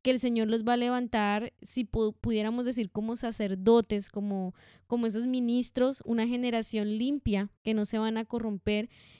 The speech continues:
como hemos visto en la historia de la iglesia allí en Venezuela. Y bueno, podríamos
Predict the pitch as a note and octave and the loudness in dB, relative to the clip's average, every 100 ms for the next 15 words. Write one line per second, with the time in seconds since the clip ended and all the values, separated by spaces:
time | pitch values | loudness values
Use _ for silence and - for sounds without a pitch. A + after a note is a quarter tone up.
0 | _ - A#3 A#3 A3 G#3+ A3+ A3+ B3 A#3 | _ -6 -2 -2 -2 -4 -4 -4 -4 -4
1 | A3+ - G#3 G3 G3+ G#3+ G#3 G#3+ G#3 F#3+ | -4 -2 0 0 0 -4 -6 -4 -4 -6
2 | F3+ G3+ G#3 G#3+ A3 A3+ - G#3 G3 A3+ | -6 -6 -6 -4 -4 -4 -4 -4 -6 -8
3 | - - A3+ B3 C#4 G#3+ - A#3 A#3 A3+ | -16 -8 0 2 2 0 -4 0 2 2
4 | A3+ C4 D4 - | 2 0 -2 -6